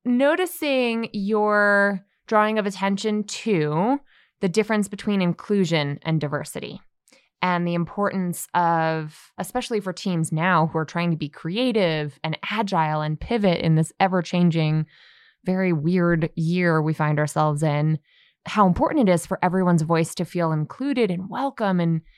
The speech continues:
and respected. And I guess one of my questions as I think about my leaders who I work with in our Leadership Accelerator program, Level Up, is how do we get people to feel that safe? How do we get our teams to feel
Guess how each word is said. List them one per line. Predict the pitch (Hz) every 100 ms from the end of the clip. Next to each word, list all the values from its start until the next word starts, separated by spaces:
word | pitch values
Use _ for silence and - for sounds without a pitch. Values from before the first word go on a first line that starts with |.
| _ -
and | 175 165
respected. | 156 - 262 262 - 220 175 160
And | 165 160 - _ _ -
I | 214
guess | 349 349
one | 190 208
of | 320
my | 285
questions | - 214 233 254 185 170 165
as | - 185
I | 185
think | - 220 226
about | 190 175
my | 170 165 165 165 165 _
leaders | 165 170 214 240 165 135 - -
who | - 185
I | 170
work | 165 175 180
with | 165 -
in | 165
our | 160 160 156
Leadership | 165 175 175 -
Accelerator | - - 185 214 185 156
program, | 156 160 160 156 151
Level | 160 160 156 -
Up, | 214 180 165 - - _ _ _ _
is | - 220
how | 202 220 311
do | 427
we | 415
get | 208 233 302 -
people | 392 403 269
to |
feel | 208 - 180 156
that | 156 - -
safe? | - - 196 - -
How | -
do | 277 359
we | 285
get | 269
our | 294
teams | 285 - 175 165 156
to | -
feel | 156 170 160 156 151